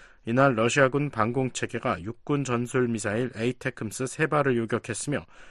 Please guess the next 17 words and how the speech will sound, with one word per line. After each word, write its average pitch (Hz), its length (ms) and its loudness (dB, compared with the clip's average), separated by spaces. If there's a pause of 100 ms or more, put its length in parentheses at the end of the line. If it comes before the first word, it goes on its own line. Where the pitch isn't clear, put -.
(280)
러시아군이 151 540 4
크림반도 156 600 2
방향으로 127 480 2
접근하던 117 640 -2
우크라이나 117 580 -2
수상 135 400 -2
무인정 98 520 -2
세 147 200 -2
기도 120 380 -6
파괴했다고 127 720 -4
밝혔습니다. 92 680 -12 (920)
크림반도 131 540 4
일대를 117 300 0
겨냥한 110 400 0
공격과 113 540 -2
관련해 104 440 -2
우크라이나는 110 840 -2